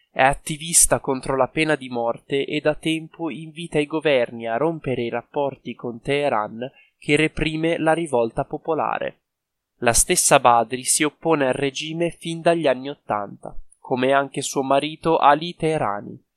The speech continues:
morto lo scorso ottobre a novantasei anni. Dal sedici settembre gli iraniani scendono in piazza per protestare contro la morte della ventiduenne curda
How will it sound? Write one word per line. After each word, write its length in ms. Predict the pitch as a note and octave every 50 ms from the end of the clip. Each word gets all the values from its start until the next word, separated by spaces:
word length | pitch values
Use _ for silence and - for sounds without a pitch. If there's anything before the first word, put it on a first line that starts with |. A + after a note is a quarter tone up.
| _ _ _
morto 400 | - A#2+ B2 C3 C3 - - C3+
lo 100 | B2+ B2+
scorso 540 | B2+ - - - D3+ D3 C#3+ - - - D3+
ottobre 580 | D3 - _ - E3 D#3+ D#3 D3 E3 E3+ E3+ -
a 100 | - D#3+
novantasei 800 | D#3+ E3+ E3 D#3 E3 E3 E3 - F3 D#3+ - - C#3+ C#3 C3+ A#2
anni. 420 | G#2 G#2 - - - - - - _ _ _ _ _ _ _ _ _ _ _ _ _ _ _ _ _ _ -
Dal 240 | - A#2+ A2+ A2+ A2
sedici 540 | - - - E3 F3 E3 D3+ C3+ - -
settembre 760 | C#3+ - - C3 - _ - C3+ B2 A#2+ A#2 A#2 A#2 A#2 A2+
gli 180 | A2+ A2+ A#2+ B2+
iraniani 600 | C3 C3 C3 C3 C3 C#3 D3+ D3+ D#3 D#3+ E3 E3+ E3
scendono 520 | - - - - E3 E3 E3 E3+ E3+ E3+
in 140 | F3 E3+ -
piazza 560 | - - A#2+ G#2 - - - - - A2+ A2
per 220 | - B2+ C3 -
protestare 760 | - - C#3+ - - D3+ - - - - E3 D#3 D3+ C3 B2 A#2
contro 380 | - C3+ C3 C3 - C#3 C#3
la 120 | C3 C3 C3+
morte 480 | C#3+ D3+ D3+ C#3 C3 - _ C3 A#2+
della 300 | A2 A#2 A#2 A#2+ A#2 A#2+
ventiduenne 1040 | A2+ B2 C#3 C#3+ D3 - - D#3+ D3 D#3+ D#3+ E3 D#3 C#3+ A2+ G#2+ A#2 A2+ A2+ A2+ B2
curda 640 | - - - D#3 D3+ D#3 E3 D3+ - E3+ E3+ - _